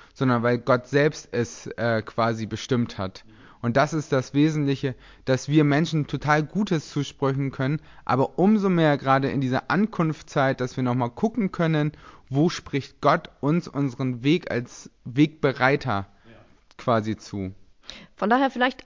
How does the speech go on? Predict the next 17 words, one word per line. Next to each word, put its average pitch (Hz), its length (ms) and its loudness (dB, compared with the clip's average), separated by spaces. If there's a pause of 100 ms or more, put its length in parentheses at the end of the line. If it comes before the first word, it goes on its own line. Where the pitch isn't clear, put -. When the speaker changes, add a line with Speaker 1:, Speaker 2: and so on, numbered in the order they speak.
(120)
Speaker 3:
die 247 120 -4
Einladung 262 420 0
an 233 160 -2
dich, 262 320 -8 (200)
der 214 120 -2
du 220 80 -6
jetzt 226 260 -6
gerade 220 240 -6
zuhörst. 208 640 -6
Nimm 269 180 2
dir 254 100 2
doch 233 160 -6
heute 220 240 0
einfach 202 180 -6
mal 202 300 -6
drei 233 240 2
Minuten 226 480 0